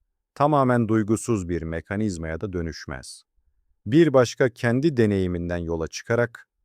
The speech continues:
borsadaki sert bir düşüşte hisse satmak isteyen bir yakınını şöyle durdurmuştu. "Bugün satarsan gerçekten huzur bulacak mısın? Yoksa yarın daha büyük bir huzursuzlukla mı uyanacaksın?"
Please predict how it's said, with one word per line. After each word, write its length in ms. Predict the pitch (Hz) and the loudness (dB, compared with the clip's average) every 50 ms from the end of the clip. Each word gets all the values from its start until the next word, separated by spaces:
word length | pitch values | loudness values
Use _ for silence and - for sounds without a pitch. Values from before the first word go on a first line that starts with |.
| _ _ _ _ - | _ _ _ _ 0
borsadaki 560 | 117 135 131 - - 107 92 98 - - 92 | 2 2 2 2 -2 -2 -2 -4 -4 -4 -10
sert 380 | - - 127 127 131 - _ | -4 0 0 0 0 0 _
bir 200 | - 104 90 82 | -2 -2 -2 -2
düşüşte 640 | 80 90 - - 92 82 - - - 107 107 104 - _ | -6 -10 -10 -8 -10 -10 -8 -4 0 0 0 0 -2 _
hisse 340 | - 92 95 90 - - 156 | -8 -8 -8 -6 -2 -2 0
satmak 440 | - - 127 107 - 117 110 98 - | 2 2 0 0 0 -2 -4 -2 -4
isteyen 460 | 107 - - - - 104 101 101 98 | -6 -8 -6 -2 -2 0 0 0 0
bir 100 | 95 98 | -2 -2
yakınını 540 | 90 90 92 87 - - 98 101 110 135 143 | 0 0 -2 -2 -2 -4 -4 -4 -2 -4 -6
şöyle 380 | - - - 185 175 127 101 87 | -6 -2 0 2 4 4 4 2
durdurmuştu. 760 | 87 85 78 76 82 78 78 80 76 - - - - 65 - _ _ _ _ _ _ _ _ _ _ _ _ _ _ - | 2 -2 -2 -4 -6 -6 -6 -8 -10 -12 -14 -14 -14 -14 -16 _ _ _ _ _ _ _ _ _ _ _ _ _ _ 0
"Bugün 360 | 107 143 160 143 143 143 131 | 2 2 4 6 4 4 4
satarsan 760 | 117 - 131 123 - 160 156 143 - - 107 90 85 80 73 _ _ _ _ _ _ _ _ - - | 2 2 0 0 2 2 2 2 2 -2 -4 -4 -4 -6 -10 _ _ _ _ _ _ _ _ -8 0
gerçekten 680 | 95 127 135 131 - - 113 95 - - 95 92 87 | 2 2 2 2 0 -2 -4 -4 -4 -4 -6 -6 -4
huzur 400 | 82 87 90 82 92 98 92 82 | -6 -8 -6 -4 -2 -4 -4 -4
bulacak 420 | 85 80 82 85 90 117 120 - | -6 -6 -6 -2 -2 -2 -2 -4
mısın? 380 | 101 87 - - 78 69 65 - _ _ _ _ _ _ _ _ _ _ _ - | -6 -8 -8 -10 -14 -14 -16 -18 _ _ _ _ _ _ _ _ _ _ _ 0
Yoksa 380 | - 117 147 - - - 139 120 | 2 4 4 4 2 0 2 2
yarın 500 | 110 104 98 95 95 113 131 135 123 107 | 4 4 4 4 4 2 2 0 0 0
daha 280 | 110 113 131 143 127 | 0 2 2 0 0
büyük 260 | 113 110 113 110 - 110 | 0 -2 -2 -2 -2 -2
bir 120 | 107 104 | -2 -2
huzursuzlukla 880 | 95 98 101 95 98 101 95 - - 104 98 95 95 107 - - 92 | -2 -4 -4 -4 -4 -4 -4 -4 -8 -8 -8 -6 -8 -8 -6 -6 -6
mı 100 | 87 85 | -6 -6
uyanacaksın?" 680 | 78 76 76 76 76 76 71 73 71 - - - 69 71 | -6 -8 -10 -10 -12 -12 -12 -12 -14 -14 -16 -18 -20 -20